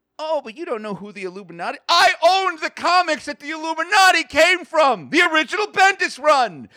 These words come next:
I know who the Illuminati are. "Oh, you, well, you're probably wondering why there's an African-American Captain Marvel." You don't think I know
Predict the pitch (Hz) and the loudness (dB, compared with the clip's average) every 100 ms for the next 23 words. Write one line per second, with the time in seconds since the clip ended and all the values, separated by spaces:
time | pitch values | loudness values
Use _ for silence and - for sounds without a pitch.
0 | - - 339 415 415 339 311 311 262 262 | -20 0 2 4 2 2 -2 -2 -4 -4
1 | 240 220 214 208 277 - _ 285 311 330 | -4 -2 0 0 -2 -4 _ -6 0 0
2 | 254 254 262 254 277 - 285 277 226 247 | -2 -6 -8 -8 -12 -8 -6 -6 -6 -8
3 | 269 233 220 220 247 247 214 214 202 208 | -8 -10 -8 -4 0 -2 -2 -6 -6 -8
4 | 185 _ - 233 247 247 233 214 254 233 | -10 _ -6 -2 -2 -4 -8 -6 -6 -8
5 | 208 220 220 220 262 370 392 403 392 359 | -6 -6 -4 -4 -2 2 0 0 -2 0
6 | 339 311 285 285 277 277 277 | 2 2 4 4 4 2 -2